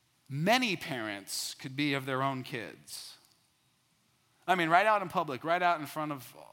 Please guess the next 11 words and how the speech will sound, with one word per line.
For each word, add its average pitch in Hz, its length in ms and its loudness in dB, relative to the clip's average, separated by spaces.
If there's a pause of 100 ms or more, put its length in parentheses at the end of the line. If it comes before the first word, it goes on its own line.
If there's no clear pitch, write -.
(100)
all 147 200 -2
these 175 180 -8
people, 160 560 -10 (720)
they 156 160 -2
would 147 180 -4
yell 160 280 2
at 170 100 -6
them 170 220 -2
and 127 160 -6
correct 139 560 -6
them 165 500 -4